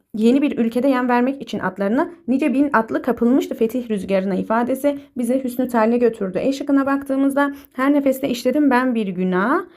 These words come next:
Bir günah için demedim bir gün ah. Arkadaşlar tabii ki de bu bize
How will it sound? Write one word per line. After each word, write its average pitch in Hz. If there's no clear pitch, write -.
Bir 269
günah 262
için 233
demedim 220
bir 240
gün 277
ah. 190
Arkadaşlar 269
tabii 247
ki 262
de 240
bu 233
bize 240